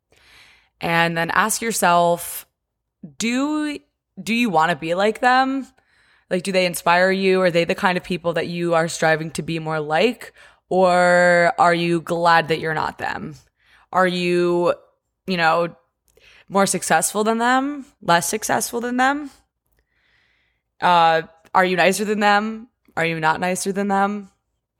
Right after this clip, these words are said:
These are just some opening questions, you know, before we dive in to kinda get your brain thinking.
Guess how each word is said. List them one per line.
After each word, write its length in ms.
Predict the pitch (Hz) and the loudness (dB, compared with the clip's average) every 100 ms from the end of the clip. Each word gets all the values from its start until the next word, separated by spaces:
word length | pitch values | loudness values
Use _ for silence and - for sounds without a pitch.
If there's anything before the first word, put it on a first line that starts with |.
| _ _ _ _ _ _ - - - - | _ _ _ _ _ _ -20 -20 -10 0
These 180 | 269 | 0
are 20 | 233 | 2
just 220 | 277 - | 2 2
some 160 | 247 | 2
opening 320 | 226 226 226 214 | 2 0 -2 0
questions, 880 | 190 190 - 175 175 165 - - - | 0 0 -2 -4 -4 -4 -4 -4 -6
you 100 | 170 | -4
know, 140 | 170 | -2
before 240 | 165 - | -2 0
we 140 | 180 170 | 0 2
dive 280 | 165 165 156 | 2 2 0
in 340 | 160 160 160 | -2 -4 -8
to 600 | - 175 170 175 175 180 - - - | -8 -4 -2 0 0 0 -2 -14 -16
kinda 240 | - 302 349 | -2 0 2
get 120 | 320 | 0
your 120 | 269 | 0
brain 240 | 202 208 208 | 0 0 0
thinking. 600 | 180 165 151 85 147 | -2 -2 -4 -4 -8